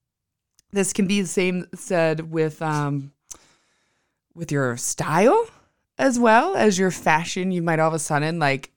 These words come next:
wanna change your hair, to ca-, take on a full new radical style. You might wake up one day and be like, "I hate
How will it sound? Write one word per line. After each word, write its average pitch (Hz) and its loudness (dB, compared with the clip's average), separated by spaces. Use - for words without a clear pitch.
wanna 156 0
change 156 -2
your 143 0
hair, 269 0
to - -14
ca-, 170 -4
take 156 -6
on 151 0
a 143 0
full 156 -4
new 151 -2
radical 127 -2
style. 226 0
You 185 -4
might 165 0
wake 147 0
up 156 2
one 147 -2
day 143 2
and 135 -4
be 135 -4
like, 127 -4
"I 143 -8
hate 127 -6